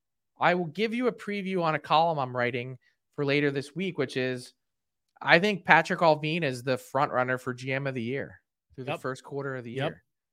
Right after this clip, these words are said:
Speaker 2: And
Speaker 1: And
Speaker 2: you look at
Speaker 1: I
Speaker 2: how hard it was to make trades, Frank, in the
Speaker 1: I'm
Speaker 2: trade
Speaker 1: so
Speaker 2: season.
Speaker 1: tired of hearing about it.
Speaker 2: Yep.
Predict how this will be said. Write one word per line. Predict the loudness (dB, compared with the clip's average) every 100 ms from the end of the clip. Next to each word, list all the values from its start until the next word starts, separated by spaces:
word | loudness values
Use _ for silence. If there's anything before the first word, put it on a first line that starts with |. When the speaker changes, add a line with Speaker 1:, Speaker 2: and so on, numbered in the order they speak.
| _ _ _ _ 2
Speaker 2:
And | 2
Speaker 1:
And | 4
Speaker 2:
you |
look | 2
at | 6
Speaker 1:
I | 6
Speaker 2:
how | 6 2
hard | 0 0
it | 0
was | -4 -6
to | -4
make | -4 -4
trades, | 0 0 0 -4
Frank, | -4 -4 -2
in | -4 -2 0
the | 2
Speaker 1:
I'm | 2
Speaker 2:
trade | 6
Speaker 1:
so | 6
Speaker 2:
season. | 6 2
Speaker 1:
tired | 4 4 2
of | -2
hearing | -2 -4 -4
about | -4 -2 -2
it. | -6 -8
Speaker 2:
Yep. | -2 -2